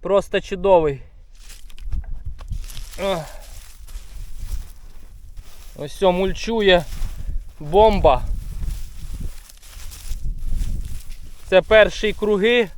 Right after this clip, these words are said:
але вже я бачу результатом задоволений.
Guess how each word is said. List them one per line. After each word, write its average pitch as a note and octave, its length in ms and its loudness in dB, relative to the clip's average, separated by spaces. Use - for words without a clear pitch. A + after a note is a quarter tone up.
але F#3+ 260 2
вже F#3 300 6
я F#3+ 100 6
бачу F#3 360 2
результатом F3 720 4
задоволений. E3+ 880 2